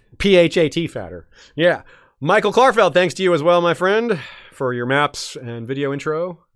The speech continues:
And, uh, also wanted to s-, mention a couple episodes that came up in this one that you might want to check out for further listening.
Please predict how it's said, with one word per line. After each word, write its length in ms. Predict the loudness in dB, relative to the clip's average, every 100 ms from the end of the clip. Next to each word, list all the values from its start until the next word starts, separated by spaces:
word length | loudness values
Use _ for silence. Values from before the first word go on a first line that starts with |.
| -20
And, 460 | -20 -18 -18 -18
uh, 380 | -18 -18 -18 -20 -12
also 440 | -8 -4 -2 -2
wanted 280 | -4 -4 -4
to 60 | -8
s-, 120 | -8
mention 400 | -8 -2 -2 -2
a 40 | -2
couple 240 | -2 -2
episodes 460 | -6 -8 -12 -12 -14
that 80 | -12
came 180 | -10
up 160 | -10 -14
in 80 | -16
this 140 | -16
one 200 | -14 -14 -18 _ _ _ _ _ _
that 340 | -14 -10 -10 -12
you 120 | -12
might 260 | -8 -8 -8
want 160 | -8 -8
to 40 |
check 240 | -2 0 2
out 300 | 4 2 0
for 300 | 0 0 0
further 420 | 0 0 2 0
listening. 440 | -2 -2 -4 -4